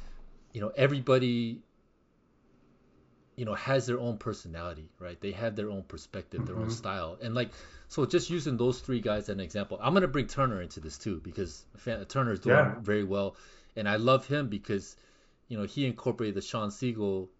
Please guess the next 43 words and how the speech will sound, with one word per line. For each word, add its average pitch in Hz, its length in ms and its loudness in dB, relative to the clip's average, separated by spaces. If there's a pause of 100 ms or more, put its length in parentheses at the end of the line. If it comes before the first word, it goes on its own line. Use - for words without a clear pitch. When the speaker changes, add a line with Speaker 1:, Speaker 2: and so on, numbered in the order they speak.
Speaker 1:
and 98 120 -10
he's 104 220 -8
going 107 380 -4
off 104 240 -4
the - 80 -4
wall, 104 360 0
uh, 107 360 -8
you 123 80 -4
know, 101 120 -2
he's 107 220 -8
going 107 240 -4
anti, 113 260 -6
you 120 120 -10
know, 98 60 -6
fragile 110 480 -2
and 101 100 -6 (640)
doing 123 220 0
stuff - 320 2 (440)
and - 80 -2
trying 147 220 2
to 120 60 2
get 117 140 4
an 113 100 -2
edge 104 220 -2
that 113 200 -2
way. 92 260 4
So - 180 0
he's 113 200 -4
thinking 110 280 -4
on 101 140 -2
his 104 140 -6
own, 107 200 -4
but 113 140 2
that's 143 220 0
his 139 180 -4
own 127 220 -2
perspective, 113 460 -8
his 104 160 -10
own 98 160 -8
thought. 156 240 -8
And 98 140 -6
s-, - 160 -10 (280)
so 127 340 0